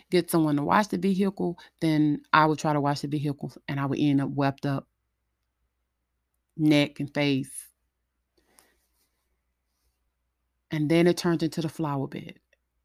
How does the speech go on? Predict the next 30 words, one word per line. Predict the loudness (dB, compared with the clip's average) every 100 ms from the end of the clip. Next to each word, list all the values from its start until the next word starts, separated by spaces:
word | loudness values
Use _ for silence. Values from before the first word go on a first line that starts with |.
| -4
And | 0
I'm | 0
like, | 0 -4 -10 _ _ _ _
"I'm | 2 4 6
gonna | 4
be | 2
wrapped | 0 -2 -6 -4
up. | -8 -8 _ _ _ _ 4
I | 4
have | 6 2 0
sensitive | -4 -4 -4 -4
skin. | -2 0 2 0 -6 _ _ _ -20 -12
Why | -4 0 2 4
are | 4
you | 6 4
trying | 2 2 2 4
to | 2
make | 2 0 -2
a |
big | 0 0 0
deal | 0 0 0
about | -2 -4
a | -4
flower | -2 0 2 0
bed | 0 0 -2 -6 -6
when | -2 0 2 0 -2 _ _
you | 6 8
can | 8 4
do | 2 2 2
it?" | -2